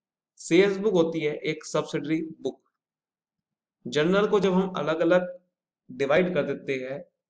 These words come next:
और उसकी books बना देते हैं अलग-अलग, जिसमें हम सिर्फ एक से, एक topic से, एक category से related सारी transaction वहाँ मिल जाती है,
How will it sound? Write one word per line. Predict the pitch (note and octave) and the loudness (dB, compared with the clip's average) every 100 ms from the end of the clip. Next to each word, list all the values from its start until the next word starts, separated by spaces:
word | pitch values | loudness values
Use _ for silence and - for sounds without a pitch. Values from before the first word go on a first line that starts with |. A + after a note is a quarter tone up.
| _ _ - | _ _ -6
और | C#3+ | -4
उसकी | C#3+ - E3+ | -4 -4 -4
books | - F#3 | 2 0
बना | - C3 | 0 -4
देते | B2 B2 B2 | -6 -6 -6
हैं | |
अलग-अलग, | A#2 A#2+ A#2 A2+ - _ _ _ _ - | -6 -6 -6 -6 -10 _ _ _ _ -12
जिसमें | C#3+ F3 E3+ | -6 0 2
हम | F3+ F#3 - - | 2 0 -4 -12
सिर्फ | - F#3 G3+ G3+ - _ _ - | -4 2 2 0 -12 _ _ 0
एक | E3 F#3+ F#3 | 6 6 4
से, | - F#3 G3+ G3 - - | -2 0 0 -2 -8 -2
एक | E3 E3 - | -2 -2 -2
topic | D3 - F#3 F3+ | 0 4 4 4
से, | D#3 D3 | -2 0
एक | D3+ D3+ | -2 0
category | D3 C#3+ D3 E3+ F#3 | 0 0 2 6 6
से | F3+ | 6
related | C#3 B2 C#3 C#3 | 0 -2 -4 -2
सारी | C#3 C#3+ | -2 0
transaction | C#3+ B2+ C3 C#3 | -2 -6 -8 -6
वहाँ | B2+ | -6
मिल | B2+ A#2+ | -6 -6
जाती | B2 B2 B2+ | -6 -2 -2
है, | D3+ F3+ | -2 -4